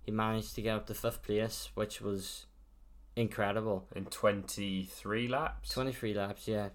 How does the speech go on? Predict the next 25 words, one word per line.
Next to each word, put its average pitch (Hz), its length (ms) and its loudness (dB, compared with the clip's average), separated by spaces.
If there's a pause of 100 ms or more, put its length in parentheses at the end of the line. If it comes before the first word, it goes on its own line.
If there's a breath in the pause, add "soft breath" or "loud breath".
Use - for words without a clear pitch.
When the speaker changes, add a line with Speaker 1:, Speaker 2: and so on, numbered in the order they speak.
(200)
Speaker 1:
Um, 101 300 -2
or 110 80 0
tw-, 123 240 -2
twenty-four 117 440 0
laps. 104 280 0
Speaker 2:
Twenty-four. 92 500 -4 (180)
Speaker 1:
Fifteen 117 680 0
places 104 400 -2
gained. 98 480 -2 (720)
Speaker 2:
One 104 260 4
point 107 260 2
six - 280 -2
places 95 480 -2
a 92 80 2
lap. 82 320 -2
Speaker 1:
Like, 107 160 -4 (1000 soft breath)
in 123 100 0
fairness, 147 420 10
a 131 60 4
lot 123 260 8
of 113 100 2
the 113 120 6
early 110 340 6
drivers 107 440 4
are 101 140 0